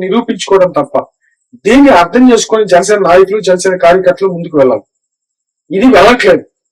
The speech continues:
అసలు ఏం జరుగుతుంది అనేటువంటి విషయం మాకు అర్థం కావట్లేదు అనేటువంటి గందరగోళమైన పరిస్థితుల్లో జనసేన, జనసేన నాయకులు, జనసేన కార్యకర్తలు ఉన్నారు. ఇది మాత్రం షూర్. జన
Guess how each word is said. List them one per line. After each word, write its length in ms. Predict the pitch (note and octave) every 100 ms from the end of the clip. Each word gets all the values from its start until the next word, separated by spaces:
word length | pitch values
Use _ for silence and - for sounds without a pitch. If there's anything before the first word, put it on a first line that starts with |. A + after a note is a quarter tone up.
| _ _ _ -
అసలు 160 | F#3 G#3 G#3
ఏం 80 | C4 B3
జరుగుతుంది 380 | A#3 G#3 A3+ A3
అనేటువంటి 360 | G#3 G#3 G3 F#3+
విషయం 160 | A#3 G#3
మాకు 120 | D#3+ E3
అర్థం 200 | - B3
కావట్లేదు 300 | A3 G#3+ G3 G3
అనేటువంటి 340 | F#3+ F#3 F3+ E3
గందరగోళమైన 500 | F3 G3 G3 G3 F3+ E3+
పరిస్థితుల్లో 480 | - D#3 D3+ F3 A#3 _ _ _ _ C#3+
జనసేన, 320 | E3+ G3+ G#3 G3+ D#3+
జనసేన 260 | D3 F3+ F#3+ E3+
నాయకులు, 320 | F3+ F#3 G3+ F3+
జనసేన 300 | E3+ F3 E3+ D#3+
కార్యకర్తలు 460 | E3+ E3+ D#3+ F3 D#3
ఉన్నారు. 180 | B2+ G#2+ _ _ C3+
ఇది 80 | D#3
మాత్రం 220 | E3 G3+ G3
షూర్. 180 | E3+ D3 - _ -
జన 120 | D#3